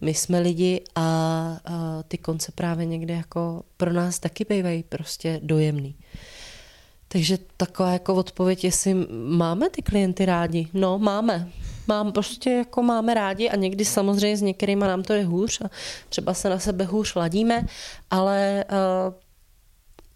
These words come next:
já jsem za každýho klienta šťastná, kterýmu se v terapii daří a vlastně cítím,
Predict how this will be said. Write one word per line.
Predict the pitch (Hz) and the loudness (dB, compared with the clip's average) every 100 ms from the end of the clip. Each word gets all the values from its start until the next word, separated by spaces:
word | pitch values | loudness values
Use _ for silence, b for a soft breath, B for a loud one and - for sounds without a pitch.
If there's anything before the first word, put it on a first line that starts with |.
| _ _ - | _ _ 0
já | 190 185 | 2 2
jsem | - 214 | 2 0
za | 208 | 2
každýho | 214 190 208 214 | 0 0 2 2
klienta | 214 214 208 202 | 2 0 0 -2
šťastná, | 202 - 208 - - 214 202 | -4 -2 -2 -2 0 0 0
kterýmu | - 220 208 196 196 196 190 190 | -2 -2 0 2 2 2 0 -2
se | - | -4
v | 196 | -4
terapii | - 196 196 202 | -2 -2 2 2
daří | 175 160 160 202 214 233 - B B B | 2 0 0 -2 -4 -6 -12 B B B
a | - | -2
vlastně | 185 175 196 | 0 0 -2
cítím, | 185 190 185 190 185 185 | 0 -2 -2 -2 -2 -2